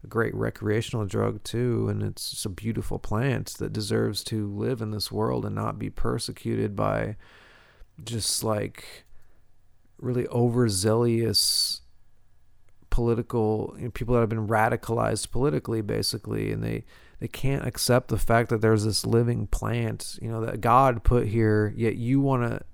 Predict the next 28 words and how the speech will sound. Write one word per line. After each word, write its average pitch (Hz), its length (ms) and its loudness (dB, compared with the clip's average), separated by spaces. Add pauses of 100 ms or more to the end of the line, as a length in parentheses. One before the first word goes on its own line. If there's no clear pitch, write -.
(120)
you 113 120 -8
know, 104 120 -4
toss 110 400 0
it - 60 -8
away 107 460 -2 (540)
and 104 500 -2 (300)
make 120 260 2
it 107 100 -4
go 117 180 6
extinct, 120 800 -2 (580)
and 113 420 -2
you 117 160 0
think 123 400 -2
you're 117 500 4 (100)
a 113 60 -2
good 110 240 0
Christian 120 500 0
too, 107 600 4
you 117 100 -4
know? 110 220 -2
Well, 113 160 0
God 98 380 2
put - 200 10
that 101 240 0
plant 107 280 -4
here, 104 260 -2
and 107 200 -4
you're, 127 140 -4